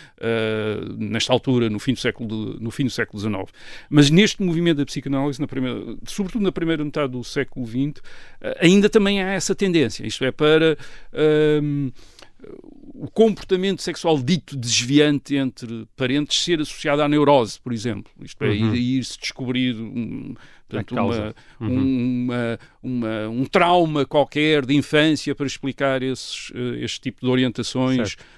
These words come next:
Speaker 1: ou de, eh, comportamentos. Portanto, este é o estado em que a ciência aborda, eh, o, eh,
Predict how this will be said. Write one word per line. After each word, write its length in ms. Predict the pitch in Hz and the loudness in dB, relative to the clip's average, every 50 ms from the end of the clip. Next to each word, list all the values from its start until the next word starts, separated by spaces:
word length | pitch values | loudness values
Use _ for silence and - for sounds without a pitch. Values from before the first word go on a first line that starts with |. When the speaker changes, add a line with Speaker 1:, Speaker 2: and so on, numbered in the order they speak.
| - _ | -18 _
Speaker 1:
ou 240 | - - 123 127 123 | 0 2 4 4 2
de, 920 | 113 104 113 127 127 127 131 127 127 127 120 120 - - - 123 120 120 120 | 0 -2 -2 0 2 2 2 2 0 0 -2 -4 -4 -4 -6 -6 -4 -6 -6
eh, 40 | 110 | -2
comportamentos. 640 | - 147 135 - - - 127 117 113 104 98 - - | -2 -2 -2 -2 0 -2 0 0 0 -2 -4 -6 0
Portanto, 240 | - 214 196 - - - - - - | 2 2 2 2 0 -20 -20 -14 -4
este 340 | 214 220 254 233 - - - | 0 0 0 0 0 0 0
é 20 | |
o 100 | 247 226 | 0 0
estado 580 | 196 - - - - 226 214 220 220 202 - - - - - - | 0 -2 -2 2 4 4 4 4 2 0 -4 -10 -16 -18 -12 -8
em 180 | 170 165 170 | -6 -6 -6
que 120 | - - 175 | -4 -4 -6
a 40 | 151 | -4
ciência 880 | - - - 175 170 175 180 165 - - - 165 160 156 143 90 110 | -4 -6 -6 -2 -2 0 0 -2 -4 -6 -6 -4 -2 -2 -2 -2 -2
aborda, 680 | 147 123 143 147 147 151 139 127 120 131 127 120 120 - - - 254 262 - - - - - - | -2 0 2 2 4 4 2 0 -2 -4 -4 -4 -6 -10 -14 -18 -20 -20 -20 -18 -18 -18 -16 -12
eh, 40 | - 131 131 127 127 - | -10 -8 -6 -6 -6 -6
o, 400 | - 131 123 123 120 123 127 - - - | -6 -4 -4 -2 -2 -4 -6 -6 -8 -8
eh, 640 | 120 120 120 123 120 120 120 117 117 113 110 110 | -6 -6 -4 -4 -6 -6 -6 -6 -8 -8 -10 -12